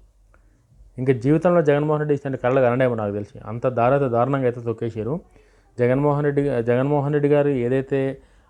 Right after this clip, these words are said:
ఆ, మూడు రాజధానులు అని చెప్పేసి అనుకుండో, ఇంకా మూడు రాజధానులు అనేది ఒక జగన్మోహన్ రెడ్డి గారే గా-, జగన్మోహన్ రెడ్డి గారు కాదు, వైఎస్ఆర్సీపీలో ఉన్న ప్రతి ఒక్కడు మూజ-, మూడు రాజధానులకు మద్దతు పలికిండు.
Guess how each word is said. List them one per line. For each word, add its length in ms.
ఆ, 540
మూడు 300
రాజధానులు 360
అని 100
చెప్పేసి 240
అనుకుండో, 560
ఇంకా 240
మూడు 300
రాజధానులు 520
అనేది 560
ఒక 200
జగన్మోహన్ 540
రెడ్డి 140
గారే 180
గా-, 260
జగన్మోహన్ 520
రెడ్డి 160
గారు 160
కాదు, 320
వైఎస్ఆర్సీపీలో 960
ఉన్న 120
ప్రతి 280
ఒక్కడు 420
మూజ-, 360
మూడు 220
రాజధానులకు 360
మద్దతు 280
పలికిండు. 360